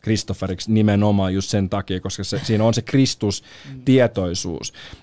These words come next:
Koska siis puhutaan Jeesuksesta nyt ihan hetki, kun tästä tuli tää aihe. Eli, eli mä, mä uskon kans Jeesuksen tulemiseen. Ö, Karjaan, Karjaan tota, tossa, tossa, ö,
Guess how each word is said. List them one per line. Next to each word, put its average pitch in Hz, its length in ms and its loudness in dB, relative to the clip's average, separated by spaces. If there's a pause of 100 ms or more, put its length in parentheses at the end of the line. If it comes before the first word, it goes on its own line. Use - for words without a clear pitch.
(120)
Koska 131 320 2
siis 135 340 2
puhutaan 147 340 4
Jeesuksesta 127 560 0
nyt 104 180 0
ihan 101 220 2
hetki, 110 300 2
kun 98 180 -2
tästä 107 200 0
tuli 107 160 2
tää 110 180 2
aihe. 113 340 2
Eli, 101 180 0 (280)
eli 113 380 2
mä, 123 180 4
mä 135 160 4 (240)
uskon 147 380 0
kans 135 260 2
Jeesuksen 127 680 2 (280)
tulemiseen. 120 720 2 (1040)
Ö, 104 200 2
Karjaan, 110 540 2
Karjaan 110 420 2
tota, 92 720 -4 (240)
tossa, 98 280 -6
tossa, 95 380 -4 (360)
ö, 90 40 -10